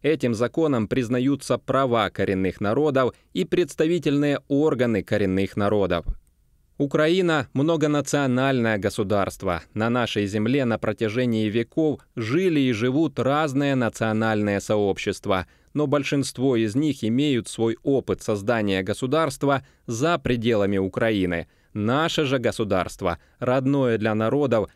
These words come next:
чьи национальные культуры и стремления формировались в Крыму. Поэтому, когда мы работаем для освобождения полуострова, мы боремся и за восстановление территориальной целостности нашего государства,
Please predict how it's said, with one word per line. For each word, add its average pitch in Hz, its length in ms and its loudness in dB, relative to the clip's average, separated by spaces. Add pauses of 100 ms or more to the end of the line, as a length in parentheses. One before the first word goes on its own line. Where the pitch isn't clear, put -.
чьи 170 240 -2
национальные 151 760 0
культуры 135 540 0
и 110 160 -4
стремления 127 760 0
формировались 110 880 0
в - 120 -20
Крыму. 127 480 0 (520)
Поэтому, 139 540 0
когда 117 340 0
мы 135 180 2
работаем 127 600 2
для 110 240 2
освобождения 107 880 0
полуострова, 120 880 0
мы 139 220 0
боремся 160 500 2
и 156 200 -2
за 151 180 2
восстановление 147 1000 0
территориальной 104 760 0
целостности 104 800 -2
нашего 143 580 0
государства, 127 800 0